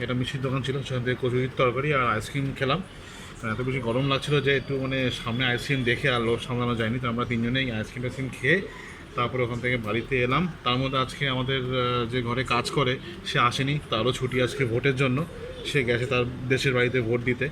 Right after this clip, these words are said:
তো সে কারণে ঘরে এসে সব কাজকর্মগুলো সব করতে হলো, করে টোরে আল-, মানে ultimately দুটো, দুটো আ-, আড়াইটার মধ্যে আমরা স্নান টান করলাম, তার মাঝখানে বাবাও চলে এলো, আর সেই জন্য মাঝখানে পুরো একটা লম্বা গ্যাপ হয়ে গেল যে আমি কোনো ভিডিও শ্যুট করতে পারলামই না।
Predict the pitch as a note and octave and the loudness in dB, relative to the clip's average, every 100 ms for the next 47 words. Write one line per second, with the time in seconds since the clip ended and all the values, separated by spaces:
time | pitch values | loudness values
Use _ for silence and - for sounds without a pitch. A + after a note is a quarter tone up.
0 | - - - B2 A2+ B2+ A#2+ B2 B2 A#2 | -8 -14 -10 -6 -2 0 2 2 2 2
1 | A#2 A#2+ A#2+ A#2+ A#2 - - G#2+ - B2 | 2 2 2 0 -4 -6 -10 -8 -6 -2
2 | B2 B2 B2 B2+ B2 A#2+ D#3 C#3 C3 E3+ | 0 0 0 -4 -2 -2 2 2 2 0
3 | - - - - - - C#3 D3 D3+ F3 | -6 -16 -16 -16 -10 -2 0 4 4 4
4 | D3+ C#3 C#3 - C#3+ C3+ C3 C3 C3 C#3 | 4 0 -4 -12 -8 -4 -2 -2 -2 0
5 | D#3 D#3+ D#3+ A3 - - - - C#3+ C#3+ | 2 4 2 0 -4 -14 -14 -8 -6 0
6 | F3 F#3 F3+ D#3+ D#3 F3+ F#3+ G3+ D3 - | 4 6 6 4 2 4 4 2 -2 -6
7 | - D#3 E3 F#3 F3+ E3 F#3+ F3 E3 D3+ | -2 0 2 2 2 2 2 2 0 2
8 | D3 D3 D3+ C#3 A#2+ G#2+ G#2+ C#3+ C#3+ C#3 | 2 2 2 2 2 0 -2 0 -2 0
9 | D3 C#3 A#2+ C#3+ D3+ D3 C#3+ D#3 F#3 - | 0 2 4 4 4 4 4 2 -2 -8
10 | - - - - - - - C3 B2+ A2+ | -16 -16 -14 -14 -14 -16 -2 2 2 2
11 | - D3 D3+ D3+ C3+ - D#3 D3+ D#3 E3 | 2 4 4 2 2 2 2 4 4 4
12 | D3 D3 C#3+ C#3 C#3 B2 B2+ A#2+ D3 C#3 | 4 0 0 2 2 4 2 4 4 6
13 | C#3 C3+ B2+ B2 B2 C3+ B2 B2 B2+ C3+ | 4 4 4 4 2 0 2 2 2 0
14 | C3+ D3 C3+ A2+ A#2 A2+ G2 | -2 -2 0 2 2 2 -2